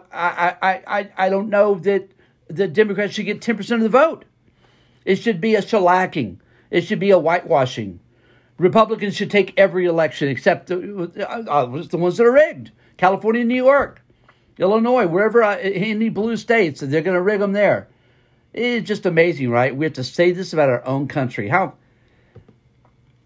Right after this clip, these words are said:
history will not be kind to this period of history for the United States of America and for the leadership we have. This should be locked the fuck up. I'm sorry, but, you know,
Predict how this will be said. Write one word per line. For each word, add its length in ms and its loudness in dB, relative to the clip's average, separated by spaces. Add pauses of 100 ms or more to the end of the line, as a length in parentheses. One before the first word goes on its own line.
(140)
history 300 4
will 120 2
not 160 4
be 80 -8
kind 560 0 (1000)
to 280 6
this 200 0
period 580 0 (440)
of 140 -2
history 560 0 (560)
for 80 -4
the 60 2
United 280 4
States 320 -2
of 80 -2
America 480 2
and 180 -2
for 120 2
the 80 2
leadership 580 0
we 120 -2
have. 380 2 (720)
This 160 -2
should 180 0
be 120 -2
locked 500 2
the 100 0
fuck 400 0
up. 300 -2 (580)
I'm 120 -2
sorry, 340 4
but, 240 -2
you 80 -4
know, 320 4